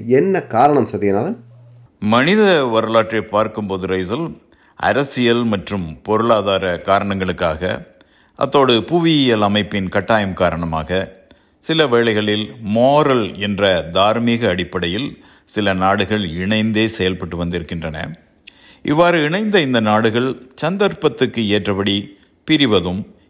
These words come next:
Speaker 2: எதிர் அணிகளுடன் உறவுகளை ஏற்படுத்திக் கொள்வதும் காலங்காலமாக நிகழ்ந்தே வந்திருக்கிறது. பிரதானமாக பலமுள்ள நாடுகள் மற்ற நாடுகளை ஆக்கிரமிக்கும் போது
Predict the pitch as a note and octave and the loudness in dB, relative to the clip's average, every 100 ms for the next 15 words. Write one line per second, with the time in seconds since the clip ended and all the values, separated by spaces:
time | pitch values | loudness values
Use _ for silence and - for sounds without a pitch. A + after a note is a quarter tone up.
0 | - A#2+ C3+ E3 - G#2+ A2 A#2+ A#2 A2 | -2 0 2 2 0 -2 0 2 2 2
1 | G#2+ G#2 - C3 B2 G#2+ G#2 F#2+ F2+ G2 | 0 0 -2 2 2 2 0 0 0 0
2 | A2+ G#2+ F#2+ - F2+ F#2 F#2 F2 A2+ E2 | -2 -4 -6 -6 -6 -4 -2 -2 -4 -8
3 | - _ - G#2 G#2 F#2 G2 A2 G#2 F#2+ | -16 _ 0 0 0 0 0 2 0 0
4 | F2+ F#2 F#2 G2+ F#2+ F2+ F2+ E2 E2 E2+ | -2 -2 -4 -2 -2 -2 -4 -6 -8 -8
5 | D#2+ F2 F#3 - _ _ _ _ _ _ | -8 -8 -8 -12 _ _ _ _ _ _
6 | _ D3 D#3 D3+ C3 B2 B2 C3 C3 G#2 | _ 0 2 2 0 0 4 4 2 0
7 | A2 A#2+ B2 C3 C#3+ A#2+ F#2+ - - - | 2 2 2 0 2 2 0 -6 -16 -2
8 | A2 A2+ G#2 A#2+ F3 - _ _ _ - | 0 0 -2 -4 -6 -14 _ _ _ -4
9 | A#2+ C3+ A2+ A2+ C#3 B2+ B2 - G2 B2 | -2 0 0 0 0 0 0 2 2 2
10 | C3 C3 A#2 G#2+ G2 E2 F2+ F2 G#2 | 0 0 0 -2 -6 -8 -6 -6 -8